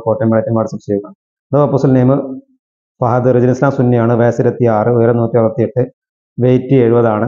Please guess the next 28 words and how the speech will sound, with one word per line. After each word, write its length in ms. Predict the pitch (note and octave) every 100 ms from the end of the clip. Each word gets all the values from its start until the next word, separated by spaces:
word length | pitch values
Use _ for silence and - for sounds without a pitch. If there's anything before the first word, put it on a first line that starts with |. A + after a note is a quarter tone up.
| C3+
നിറം 160 | B2 A#2+
white 180 | A2+ B2
and 100 | -
fair 200 | A2+ A2 G2+
ആണ്, 100 | A2+
വിദ്യാഭ്യാസം 380 | B2 A#2+ A#2+ C3 C3+ B2+
ബി 80 | A#2+
കോം 100 | B2 B2
പ്ലസ് 140 | B2 A#2
diploma 320 | A#2 A#2+ A#2+
കഴിഞ്ഞതാണ്, 380 | A2+ A2 G2+ G2 C3 _ _ _ _ A#2+
ജോലി 160 | C3+ C3+
ചെയ്യുന്നത് 220 | C#3 C3
ദുബായിൽ 220 | A#2+ B2 C3
ഒരു 60 | C3+
കമ്പനിയിലാണ്, 460 | A#2+ A#2 A2+ G#2 A2+ -
മദ്രസ 240 | B2+ B2 A#2
പത്ത് 140 | B2 B2
രൂപ 80 | B2
പോയിട്ടുണ്ട്, 320 | A#2+ A2+ A2+ A#2
ഇത് 60 | A#2
എടക്കര 260 | A2+ B2 C3
ഏരിയയിലെ 200 | A#2+ A#2+ A#2
വാഹനത്തിനാണ്. 500 | A2 A2+ A2 G2+ A2 - _ _ -
പിതാവ് 280 | B2 C3+ C3+
എൻ 120 | B2 B2
ആർ 80 |
ഐ 20 | B2